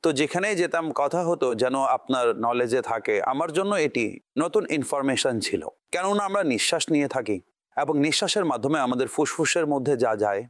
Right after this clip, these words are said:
সেটি কি দেখা খুবই গুরুত্বপূর্ণ। সুতরাং যখন আমরা এটি নিয়ে একটু রিসার্চ করলাম এবং কিছু তথ্য সংগ্রহ করলাম, তো সেই তথ্য অনুযায়ী আমার কাছে যা রয়েছে, যেমন ইউনিসেফ একটি প্রতিষ্ঠান রয়েছে যেটি সাধারণত এ ধরনের রিসার্চ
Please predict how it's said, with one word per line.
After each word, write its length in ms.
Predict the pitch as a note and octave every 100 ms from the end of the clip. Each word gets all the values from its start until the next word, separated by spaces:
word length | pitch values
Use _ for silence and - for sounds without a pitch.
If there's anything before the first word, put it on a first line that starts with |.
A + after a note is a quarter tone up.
| _ _ _ -
সেটি 340 | - F3 G#3
কি 120 | F3
দেখা 500 | E3 A2+ G#2 C3 B2+ - _ _ _ _
খুবই 240 | - F3+ G3
গুরুত্বপূর্ণ। 680 | C3 A#2+ - - F#2+ E2+ E2+ _ _ _ _
সুতরাং 420 | - E3+ F3+ F#3
যখন 240 | C#3 A#2+ E3
আমরা 180 | E3+ E3+
এটি 220 | B2+ C#3
নিয়ে 160 | C#3
একটু 180 | B2 C#3
রিসার্চ 380 | B2 G#2 C3+ -
করলাম 320 | - C3 A#2+
এবং 200 | G#2+ A#2 A2
কিছু 200 | A2 C3+
তথ্য 300 | A2+ - C#3
সংগ্রহ 400 | C3 A#2 C3+ C3+
করলাম, 420 | C#3 A2+ F2+ F#2+ _ _ _
তো 100 | E3
সেই 200 | - G3+
তথ্য 380 | G3 B2 - F3
অনুযায়ী 500 | E3+ E3+ D#3+ E3+ E3
আমার 320 | B2 C3 C#3
কাছে 320 | D3+ - C#3+
যা 180 | A#2+ A2
রয়েছে, 540 | A2+ B2 C3 - G#2 G2+ _ _ _ _ _ _ -
যেমন 280 | B2+ B2+ C3
ইউনিসেফ 540 | B2 E3 G#3 - F#3+
একটি 220 | D#3 F#3
প্রতিষ্ঠান 500 | D3+ B2+ A2+ - E3
রয়েছে 280 | D#3 D3 C3+
যেটি 240 | A2+ A#2
সাধারণত 520 | A#2 G#2+ A2 C3+ D3 D3+
এ 220 | B2+ B2
ধরনের 380 | A#2 B2 C3 A2+
রিসার্চ 500 | G#2+ - B2 -